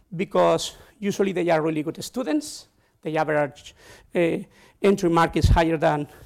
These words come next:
in other programs, so usually they are well motivated. And there is a slightly small groups, so around sixty. And, okay, numbers matters. So what was the approach in this sense? Okay, with these students, they are in the second year,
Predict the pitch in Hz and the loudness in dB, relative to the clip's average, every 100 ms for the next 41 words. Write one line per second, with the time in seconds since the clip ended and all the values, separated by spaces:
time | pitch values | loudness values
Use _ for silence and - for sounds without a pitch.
0 | - 185 160 151 220 247 262 262 - - | -14 -6 -6 -4 2 4 4 -2 -10 -20
1 | _ - 185 175 190 208 190 175 165 156 | _ -2 0 0 -2 -2 -2 0 -2 0
2 | 160 151 147 135 185 214 233 - _ _ | -2 -4 -8 0 0 0 -8 -12 _ _
3 | - - - _ _ - 214 277 - - | -20 -20 -20 _ _ -4 -2 -2 -4 -4
4 | - 208 - - 220 202 226 214 208 208 | -2 -2 -4 -10 -2 0 2 0 -2 0
5 | 196 170 156 - - - - - 190 190 | 0 0 -4 -6 -20 -16 -16 -4 -2 0
6 | 190 - 165 - 165 - _ 208 196 156 | -2 -6 -12 -12 -16 -18 _ -6 -6 -10
7 | _ _ - - 151 - 262 185 202 208 | _ _ -16 -8 -8 -10 -8 -2 0 0
8 | 220 202 185 202 - - _ _ _ _ | -2 -2 -2 -4 -20 -20 _ _ _ _
9 | _ _ - 262 247 339 311 294 269 277 | _ _ -2 0 0 -2 -4 -2 -2 -2
10 | - _ _ _ _ - - _ - 196 | -10 _ _ _ _ -20 -20 _ -2 0
11 | 196 196 196 196 - - - - 185 - | 0 2 2 0 -10 -16 -14 -10 -8 -6
12 | 156 190 170 147 - - _ - 220 240 | -4 -4 -4 -6 -8 -20 _ -10 -4 -4
13 | 233 - - - 202 302 - 302 269 311 | -4 -10 -20 -10 -6 -4 -4 -4 -4 -2
14 | 202 190 180 165 151 214 196 170 160 175 | -2 -2 -2 -6 -4 -6 -4 -6 -4 -6
15 | 277 | -6